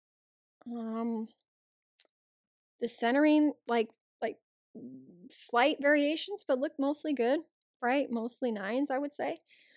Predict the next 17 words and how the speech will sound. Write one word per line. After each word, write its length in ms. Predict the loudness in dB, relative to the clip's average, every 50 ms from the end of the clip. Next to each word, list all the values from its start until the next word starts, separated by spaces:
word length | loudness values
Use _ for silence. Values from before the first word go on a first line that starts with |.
| -20 _ _ _ _ -2
Um, 420 | 0 2 4 6 6 6 4 4
I've 180 | 2 0 0 0
seen 220 | 2 4 4 4
a 60 | 4 2
few 300 | 0 -2 0 0 0 2
grading 340 | 4 4 4 4 2 0
companies 880 | -2 -2 -2 -2 0 0 2 2 4 4 4 4 2 2 0 -4 -8 -14 _ _ _ _ _ _ _ _ _ _
grade 440 | -12 -6 -4 -2 0 2 0 0 -2
the 60 | -6
stickers, 680 | -8 -8 -6 -6 -6 -2 0 2 2 2 2 0 -4 -14 _ _ _ -16
so 320 | -10 -4 -2 -2 -2 -4 -6 _ _ _ -8
obviously 480 | -4 -2 -2 -2 -2 -2 0 0 0 -2
P 200 | -2 -4 -4 -4
S 180 | -2 -2 -2
A, 240 | -4 -2 -2 -2 -4
I 140 | -6 -8 -10 -10 -8
think 240 | -8 -6 -6 -8